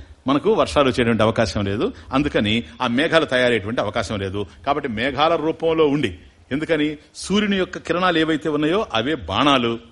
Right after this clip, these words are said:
<laughs> సరేనా? వాటి వల్ల మేఘాలు తయారవుతున్నాయి. ఈ మేఘాలు వర్షిస్తూ ఉన్నాయి. మేఘాలు వర్షించినప్పుడు మనకు ధాన్యం అంతా కూడా లభ్యమవుతా ఉంది, ఆహార పదార్థాలన్నీ కూడా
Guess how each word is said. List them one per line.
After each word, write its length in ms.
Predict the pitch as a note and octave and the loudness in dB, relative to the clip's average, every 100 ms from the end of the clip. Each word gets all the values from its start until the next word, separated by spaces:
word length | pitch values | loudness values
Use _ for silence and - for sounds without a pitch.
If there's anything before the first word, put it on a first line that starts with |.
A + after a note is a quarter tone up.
| - | -12
<laughs> 1040 | C4+ G#3 G2+ F#2 E2 - - - _ _ - | -12 -10 -10 -10 -14 -18 -20 -20 _ _ -2
సరేనా? 260 | C#3 E3+ - - | 0 0 -4 -2
వాటి 200 | C#3 F#3+ | 2 4
వల్ల 160 | G#3 A3 | 6 4
మేఘాలు 340 | E3+ F3+ F#3 | 4 4 4
తయారవుతున్నాయి. 680 | D#3 C3+ D#3 D3 B2 A#2 A2 - - | 4 6 6 6 2 -2 -2 -4 -2
ఈ 80 | G3 | 0
మేఘాలు 340 | E3 G3 G3+ | 2 4 4
వర్షిస్తూ 440 | C#3 - F3 - C#3 | 2 0 -4 -6 -4
ఉన్నాయి. 240 | A2+ G2 E2 A#2 | -4 -6 -8 -2
మేఘాలు 280 | E3+ G3 D#3 | 2 2 2
వర్షించినప్పుడు 680 | D3 G3 F#3 F3+ F#3+ B3+ - - | -2 -4 -6 -6 0 -2 -2 -6
మనకు 400 | C#3 C#3+ A3+ C#4 - - - - - - - - - - - - | -6 -2 -4 -4 -12 -20 -20 -20 -20 -20 -20 -20 -20 -20 -20 -14
ధాన్యం 340 | G2+ D3 D3+ C#3 | 0 2 4 2
అంతా 160 | C3 B2 | 2 0
కూడా 280 | C3 A#3 C4 - | 2 0 -2 -2
లభ్యమవుతా 480 | B2+ A2 D3+ B2+ A#2 | -2 2 0 2 0
ఉంది, 160 | A2 | 0
ఆహార 200 | A2+ A#2+ | 2 2
పదార్థాలన్నీ 540 | A#2+ A#2 A2+ G2+ G#2+ G2+ | 2 2 0 0 -2 -2
కూడా 240 | A#2+ G#3+ | 0 -2